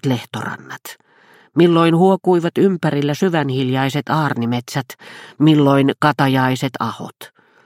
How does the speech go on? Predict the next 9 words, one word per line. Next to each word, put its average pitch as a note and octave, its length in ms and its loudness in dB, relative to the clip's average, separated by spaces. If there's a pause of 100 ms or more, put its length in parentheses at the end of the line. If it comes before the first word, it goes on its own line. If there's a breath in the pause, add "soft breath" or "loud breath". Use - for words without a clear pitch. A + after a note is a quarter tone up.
(320 soft breath)
Joki D#3 400 2
puhkoi B2 480 0
harjuja, A2 640 -2 (340 soft breath)
yltyen C#3 640 2
koskiksi, C3+ 720 -4 (440 loud breath)
ryöppysi E3+ 680 2
yli D#3+ 260 2
punaisten C#3 580 0
hiekkakivikallioiden A#2+ 1400 -4